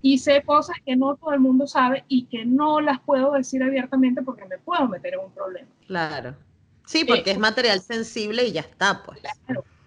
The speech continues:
Speaker 1: Pero,
Speaker 2: Sí,
Speaker 1: por
Speaker 2: sí, sí.
Speaker 1: ejemplo, el, el caso del medicamento este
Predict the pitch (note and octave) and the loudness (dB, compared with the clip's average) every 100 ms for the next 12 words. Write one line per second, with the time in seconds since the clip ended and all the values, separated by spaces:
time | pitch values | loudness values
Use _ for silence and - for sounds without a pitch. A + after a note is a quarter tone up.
0 | _ _ - B3 C4+ B3+ C4 C4 D4+ C#4 | _ _ 0 2 4 4 2 2 2 0
1 | - _ - B3 B3 - - A#3 B3 C4+ | -4 _ -6 -4 -4 -4 -8 -2 0 0
2 | E4+ E4+ D#4+ C4 A#3+ A#3 A#3 A#3 A#3+ E4+ | -2 -8 -2 -2 -2 -4 -6 -8 -8 -4
3 | E4+ C4 - F#3 | -4 -4 -8 -14